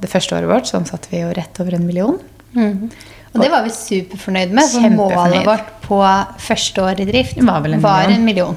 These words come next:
Speaker 1: Ja.
Speaker 2: Så vi nådde målet vårt.
Speaker 1: Ja. Og i år,
Speaker 2: Mm.
Speaker 1: når vi fakturerte i juni, så har vi allerede slått fjoråret.
Speaker 2: Ja, det er veldig gøy.
Speaker 1: Og det er
Speaker 2: Halvt år inn.
Speaker 1: kjempegøy. Ja. Så
Speaker 2: Og
Speaker 1: målet
Speaker 2: årets
Speaker 1: vårt
Speaker 2: mål er jo å doble fjoråret.
Speaker 1: Ja.
Speaker 2: Så vi ligger jo an til å nå det målet.
Speaker 1: Ja.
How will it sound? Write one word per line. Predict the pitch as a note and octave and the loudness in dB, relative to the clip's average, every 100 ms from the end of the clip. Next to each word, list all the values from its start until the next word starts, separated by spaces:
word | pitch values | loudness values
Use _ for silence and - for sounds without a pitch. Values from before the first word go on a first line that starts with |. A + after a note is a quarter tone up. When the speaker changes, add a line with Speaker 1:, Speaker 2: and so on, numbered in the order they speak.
| - | -6
Speaker 1:
Ja. | - - - | -8 -8 -10
Speaker 2:
Så | G#3 | -4
vi | G3+ | 0
nådde | G3+ F#3 F3+ | 2 0 -2
målet | F3+ F#3 | -6 -6
vårt. | G3+ - - | -10 -12 -10
Speaker 1:
Ja. | F#3 E3+ - - - - - - | -8 -8 -12 -18 -20 -20 -20 -2
Og | F#3 | 0
i | G3+ - | 2 2
år, | G3+ D4 G#4+ F4 - - - - | 4 4 2 -2 -8 -16 -20 -10
Speaker 2:
Mm. | A3 G3 | -6 -2
Speaker 1:
når | F#3+ | 0
vi | F3+ | 0
fakturerte | F3+ - F#3+ E3 | 0 0 0 0
i | G3+ F#3 | 0 0
juni, | F3+ A3 B3 B3 - - | 2 4 4 2 -10 -10
så | - | -6
har | E3+ E3 | -2 0
vi | |
allerede | - D#3+ E3 E3 | -2 -4 -6 -6
slått | - - | -8 -10
fjoråret. | - - - - - - - A#3 | -12 -12 -12 -14 -16 -20 -16 -6
Speaker 2:
Ja, | F3 - | -6 -6
det | G#3 | -2
er | G#3 | 0
veldig | G3 F#3 F3+ | 0 -4 -4
gøy. | E3+ F3 | -4 -4
Speaker 1:
Og | - | -2
det | |
er | E3+ F3+ | 0 0
Speaker 2:
Halvt | |
år | F3+ | 0
inn. | E3+ F3+ | 0 -4
Speaker 1:
kjempegøy. | - - - - | -6 -10 -14 -6
Ja. | - - - - - - - - | -6 -6 -18 -20 -18 -16 -18 -6
Så | - G#3+ G3+ | 0 2 2
Speaker 2:
Og | |
Speaker 1:
målet | G3+ F3+ F3+ | 2 0 0
Speaker 2:
årets | F#3 - | -4 0
Speaker 1:
vårt | A#3+ | 2
Speaker 2:
mål | C4+ C4+ | 4 2
er | - G#3 G3+ | 0 -2 -2
jo | G#3+ | -2
å | A3+ A3 | -2 0
doble | G#3 F3+ F#3 | 0 0 -6
fjoråret. | F#3 G3 - G#2+ G#3 - - | -6 -8 -6 -6 -6 -6 -14
Speaker 1:
Ja. | - - - - - | -14 -16 -20 -20 -18
Speaker 2:
Så | - A3 | -6 0
vi | G#3 | 0
ligger | G3+ F#3+ G3 | 0 0 -2
jo | G#3+ | 0
an | G3 G3 | 0 -2
til | - | -2
å | G3+ F#3+ | 0 0
nå | F#3 F#3 F3 - | 0 -2 -4 -12
det | F#3+ F#3+ F3+ | -8 -6 -6
målet. | F3+ - - - | -6 -8 -12 -16
Speaker 1:
Ja. | - | -20